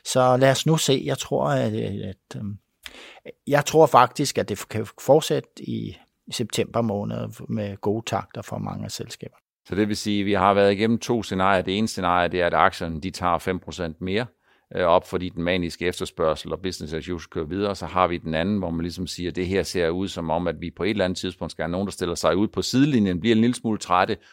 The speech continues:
Speaker 2: kan blive bange for september, men kan måske også blive bange for, øh, for alt muligt. De kan blive bange for det amerikanske valg, om Joe Biden, han nu i virkeligheden også ender med at vinde,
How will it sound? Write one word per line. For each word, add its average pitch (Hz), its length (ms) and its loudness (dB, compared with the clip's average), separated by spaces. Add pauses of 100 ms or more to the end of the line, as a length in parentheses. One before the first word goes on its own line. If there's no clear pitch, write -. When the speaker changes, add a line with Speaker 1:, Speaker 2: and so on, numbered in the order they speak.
(220)
Speaker 2:
kan 135 200 8
blive 127 200 2
bange 92 300 6
for 95 120 -4
september, 101 540 -2
men 90 160 -4
kan 101 160 0
måske 101 280 2
også 110 200 6
blive 95 160 -2
bange 90 300 4
for, 82 360 4 (320)
øh, 78 440 0
for - 120 0
alt 123 240 4
muligt. 107 320 0
De 98 80 -4
kan 98 100 0
blive 92 120 0
bange 110 220 6
for 101 80 -4
det 87 60 -2
amerikanske 87 500 -4
valg, 95 180 2
om 87 160 -4
Joe 87 140 -2
Biden, 92 340 4
han 87 120 2
nu 98 140 0
i 87 60 2
virkeligheden 92 400 2
også 98 160 2
ender 101 140 2
med 95 120 2
at 85 200 4
vinde, 117 280 6